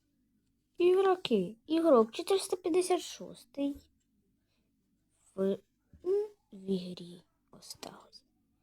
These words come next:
Ігрок двісті, чотириста п'ятдесят шостий.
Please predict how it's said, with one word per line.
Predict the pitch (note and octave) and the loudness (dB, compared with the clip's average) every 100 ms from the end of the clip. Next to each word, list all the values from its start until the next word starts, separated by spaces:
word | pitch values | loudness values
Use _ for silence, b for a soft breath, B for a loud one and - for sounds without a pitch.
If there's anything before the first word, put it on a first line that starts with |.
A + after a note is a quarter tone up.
| _ _ _ | _ _ _
Ігрок | - F#3 F3 - | -12 -12 -16 -20
двісті, | - C3 - - - | -20 -20 -20 -20 -6
чотириста | - - - - - | -4 -4 -8 -12 -16
п'ятдесят | - - - | -20 -18 -12
шостий. | - - G#3+ G3 - - - | -10 -6 -6 -6 -10 -14 -20